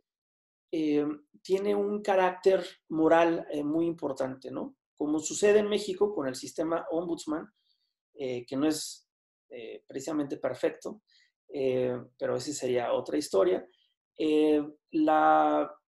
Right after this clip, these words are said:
fuerza más importante de los ombudsman es precisamente su carácter moral, porque sus, eh, señalamientos no son vinculantes, pero tiene que hacerse esos señalamientos a través de una investigación tan bien hecha,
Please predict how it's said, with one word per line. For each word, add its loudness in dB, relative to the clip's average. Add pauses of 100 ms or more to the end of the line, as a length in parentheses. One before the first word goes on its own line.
(120)
fuerza 4
más -2
importante 0 (100)
de 0
los -4
ombudsman -2
es -2
precisamente -2
su 0 (420)
carácter 4
moral, 2
porque -8
sus, -12
eh, -6
señalamientos -2
no -2
son -6
vinculantes, 0 (600)
pero 8
tiene 2
que 6
hacerse 2
esos -4
señalamientos -2
a -6
través 2
de -2
una -2
investigación -4
tan -6
bien 4
hecha, -2